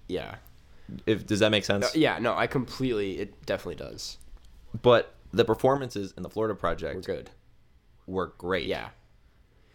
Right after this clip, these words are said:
Speaker 2: And it's, in the performances in this, I did not feel like this was, I mean,
Speaker 1: I didn't
Speaker 2: part of that
Speaker 1: believe it.
Speaker 2: also is because I don't think at this point anyone can just view Emma Watson as, like, a dumb kid.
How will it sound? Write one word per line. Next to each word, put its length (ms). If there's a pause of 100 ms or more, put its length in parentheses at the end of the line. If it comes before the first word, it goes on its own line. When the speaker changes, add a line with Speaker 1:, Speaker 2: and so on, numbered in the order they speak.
(420)
Speaker 2:
And 120
it's, 300 (680)
in 160
the 80
performances 420
in 80
this, 380 (720)
I 200 (120)
did 180
not 240
feel 560
like 220
this 160
was, 140 (140)
I 40
mean, 200
Speaker 1:
I 60
didn't 100
Speaker 2:
part 120
of 60
that 100
Speaker 1:
believe 120
it. 20
Speaker 2:
also 240
is 100
because 680 (880)
I 60
don't 240
think 220
at 80
this 120
point 240
anyone 360
can 180
just 220 (640)
view 260
Emma 200
Watson 580
as, 360
like, 460 (1500)
a 100
dumb 500
kid. 360